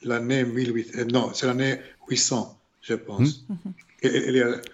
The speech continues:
Speaker 1: même
Speaker 2: Ça,
Speaker 1: ça,
Speaker 2: ça a
Speaker 1: ça
Speaker 2: été, ça a été reconduit
Speaker 1: Oui.
Speaker 2: au,
Speaker 1: Oui.
Speaker 2: au Concile du Latran en mille deux cent quinze, où on a
Speaker 1: Ouais.
Speaker 2: vraiment établi le célibat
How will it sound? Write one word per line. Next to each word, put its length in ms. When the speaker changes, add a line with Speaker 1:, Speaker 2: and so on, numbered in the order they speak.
Speaker 1:
même 240
Speaker 2:
Ça, 0
Speaker 1:
ça, 120
Speaker 2:
ça 60
a 100
Speaker 1:
ça 60
Speaker 2:
été, 200
ça 140
a 20
été 180
reconduit 680
Speaker 1:
Oui. 60
Speaker 2:
au, 340
Speaker 1:
Oui. 260
Speaker 2:
au 60
Concile 440
du 100
Latran 640
en 160
mille 220
deux 120
cent 200
quinze, 440
où 180
on 120
a 220
Speaker 1:
Ouais. 60
Speaker 2:
vraiment 520
établi 420
le 120
célibat 680